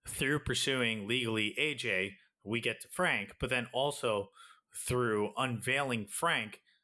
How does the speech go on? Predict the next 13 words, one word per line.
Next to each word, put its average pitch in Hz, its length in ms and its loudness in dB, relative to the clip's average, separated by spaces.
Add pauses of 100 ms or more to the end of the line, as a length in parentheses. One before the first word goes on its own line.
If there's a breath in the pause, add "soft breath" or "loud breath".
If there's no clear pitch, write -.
(260 soft breath)
guys 107 280 0
like 98 240 -2
A 151 160 2
J 113 460 -2 (240)
or 101 160 0
even 107 320 0
Skarsgård, 127 680 0
who 95 360 -6
perceivably 107 760 0
hasn't 95 320 -4
done 98 140 0
anything 90 260 -4
wrong, 87 280 -6